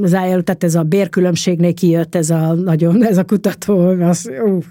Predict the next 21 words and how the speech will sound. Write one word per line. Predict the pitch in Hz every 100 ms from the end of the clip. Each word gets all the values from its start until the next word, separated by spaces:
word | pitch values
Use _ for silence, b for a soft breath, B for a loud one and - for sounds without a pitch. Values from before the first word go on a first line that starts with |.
| B B B -
az | 196
egy | 196
nagyon | 196 202 170
rémületes | 180 170 170 165 160 160 -
történet | 170 170 208 196 185
volt. | 220
Tehát | 208 262 311
azt | 294
kell | - 226
mondjam, | 247 240
hogy | 220
mindig | 233 262 226 190 180 180
van | 185
egy | 165 -
téma, | - 240 294 320 339 311 B B B B B
mindig | 190 226 247 208 175
van | 175 190
egy | 190 214 202 185
olyan | 208 196 175 165 165 139 B B
napire-, | 175 160 233 262 269 240 214
olyan | 208 214 185 185